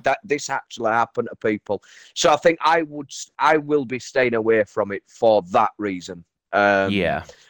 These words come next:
Speaker 1: but, uh, you know, I'm sure many will play it and, and
Speaker 2: Oh,
Speaker 1: many
Speaker 2: it's,
Speaker 1: will
Speaker 2: it's
Speaker 1: enjoy
Speaker 2: received
Speaker 1: it,
Speaker 2: a
Speaker 1: but
Speaker 2: fair old sort of, you know, quite a positive feedback from, like, in terms of, again, the trailer, you didn't see a great deal. There was an uncut trailer that's been released, which is a little bit darker and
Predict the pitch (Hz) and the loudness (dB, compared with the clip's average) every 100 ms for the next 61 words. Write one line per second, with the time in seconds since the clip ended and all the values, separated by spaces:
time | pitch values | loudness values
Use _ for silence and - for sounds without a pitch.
0 | _ _ - 120 107 - - 98 82 82 | _ _ 2 4 4 -2 -16 -16 -14 -4
1 | 131 120 113 110 - _ _ _ _ - | 0 4 6 4 0 _ _ _ _ -20
2 | - _ _ - 107 131 113 - 131 113 | -20 _ _ -8 -4 -4 -4 0 0 0
3 | 110 110 104 101 - 107 101 98 - 98 | -4 -8 -6 -8 -8 -6 -4 -4 -6 -8
4 | 101 - 98 143 127 117 - 98 156 165 | -10 -8 0 2 4 2 0 0 -2 -2
5 | - 147 139 107 - 127 110 107 98 90 | 2 2 2 -2 0 2 2 2 0 0
6 | 87 87 - _ _ - 95 71 85 107 | -4 -8 -14 _ _ -10 -6 -6 -6 -6
7 | 87 87 98 - 120 87 87 95 87 - | -6 -6 -8 -2 0 0 -2 -6 -6 -12
8 | 87 - 123 117 87 - - 87 82 80 | -10 -6 -6 -2 -4 -4 -10 -8 -6 -6
9 | 85 101 90 92 - 92 104 92 - _ | -6 -8 -8 -10 -8 -2 -2 -2 -8 _
10 | _ _ 104 - 123 117 110 104 113 104 | _ _ -8 0 0 0 -4 -4 -4 -6
11 | - 101 92 95 92 90 87 82 90 95 | -6 -6 -2 -2 -2 -4 -4 -4 -4 -4
12 | 98 113 101 101 101 92 - 92 - 98 | 2 2 2 -2 -4 -6 -4 -6 -4 -2
13 | 87 85 80 - 95 90 87 90 80 - | -2 -4 -8 -12 -12 -8 -6 -6 -8 -14
14 | 78 92 95 76 82 80 - 90 87 - | -12 -6 -4 -4 -4 -6 -4 -4 -6 -8
15 | 90 85 82 | -8 -8 -10